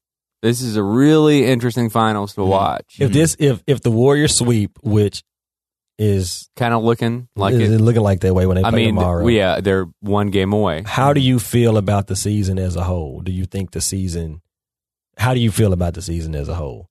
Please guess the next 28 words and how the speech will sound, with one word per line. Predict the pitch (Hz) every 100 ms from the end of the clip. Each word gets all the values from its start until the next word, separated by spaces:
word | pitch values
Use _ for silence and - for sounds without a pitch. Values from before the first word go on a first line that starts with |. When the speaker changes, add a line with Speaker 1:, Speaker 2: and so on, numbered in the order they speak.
| -
Speaker 2:
Me, | 98 127
I | 104
feel | 117 - 107
like | 98 92 85
the |
season | 82 101 113 101 92
was, | 85 76 -
like, | 76 73 73 _ _
great. | _ 85 110 98 64 -
It | 90
was, | 101 95 80 -
it | -
was | 107
an | 90
amazing | 90 101 104 95 95
N | 101
B | 98
A | 95
season. | - 113 110 98 90 82
Just | 98
looking | 90 104 95
back | 104 107 95
on | 95
it, | 92 76
you | 95
had | 98 95 85
Russell | 95 95 87
Westbrook. | 87 98 - 95 95 90